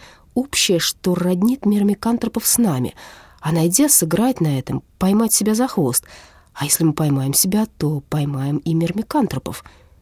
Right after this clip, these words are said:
«Путаник ты, а не логик», фыркнув, сказала Эльза. «И врун. Ни почём не поверю, что ты мыслил именно так. Наверняка стесняешься сказать правду, вот и корчишь из себя философа. Стах давеча верно сказал, и откуда только берутся философы, когда драться надо?»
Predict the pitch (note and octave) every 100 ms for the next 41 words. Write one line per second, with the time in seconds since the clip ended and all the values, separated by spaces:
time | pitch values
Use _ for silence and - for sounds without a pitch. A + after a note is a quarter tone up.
0 | _ _ _ _ - F#4+ G4 B3+ G3+ -
1 | - D#3+ F3+ G3 F3 C#3+ G#2 - - _
2 | - _ - E3 - C#3 - D3+ D3 D#3+
3 | - D3 C#3 E3 E4+ D#4 A3+ A3 A3 -
4 | _ _ - C4+ C#4+ C#4+ C#4 F3 D3 C#3+
5 | E3+ G3+ A#3 - - E3+ - G3+ A3 A#3
6 | G#3 F#3+ G#3+ G3+ G3+ - C#3 - - -
7 | - _ - E4+ D#4+ C4+ A#3+ A#3 G4+ -
8 | _ - - G3+ F#3 C#3+ C#3 - - D#3+
9 | D3+ - D3 B2+ - C4+ A#4 - - -
10 | A#3 - G#3+ A3 B3 A#3 A#3 B3 A#3+ A#3+
11 | - - - - A#3+ F3 D#3+ D3 - A3+
12 | G3 E3+ G#3 - E4+ G#3 D3 C#3+ - C#4
13 | D#4 - G4 F#4+ F#4 D#4 - C4+ D4 G#3
14 | C#3 C3+ D3 E3 E3 E3 F3 C3+ - C#3+
15 | B2+ B2+